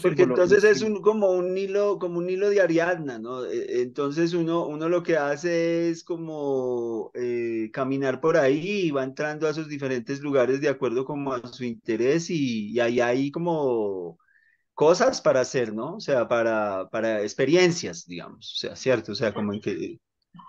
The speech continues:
Speaker 1: en cada uno de esos lugares hay experiencias y, y,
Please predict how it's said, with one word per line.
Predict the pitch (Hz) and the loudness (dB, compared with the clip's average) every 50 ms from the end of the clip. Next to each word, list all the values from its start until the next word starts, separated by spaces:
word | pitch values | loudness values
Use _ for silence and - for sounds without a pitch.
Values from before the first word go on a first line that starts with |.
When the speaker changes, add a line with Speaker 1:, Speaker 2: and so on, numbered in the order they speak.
| - _ _ _ _ - | -20 _ _ _ _ -12
Speaker 1:
en | - 117 | -12 -4
cada | - 131 127 123 131 | 0 4 6 6 6
uno | 139 143 147 | 6 6 4
de | 147 | 2
esos | 143 147 | 0 0
lugares | 135 127 120 117 113 113 123 131 | -2 0 2 2 2 2 2 2
hay | 143 135 135 135 | 2 2 2 2
experiencias | 131 131 - 131 120 120 117 107 110 123 120 - 127 117 110 - - | 0 0 -2 -4 0 0 0 0 0 -4 -4 -4 -4 -4 -4 -8 -12
y, | 113 95 87 - - | -12 -12 -12 -12 -14
y, | - - - - - - - | -16 -16 -16 -16 -18 -20 -20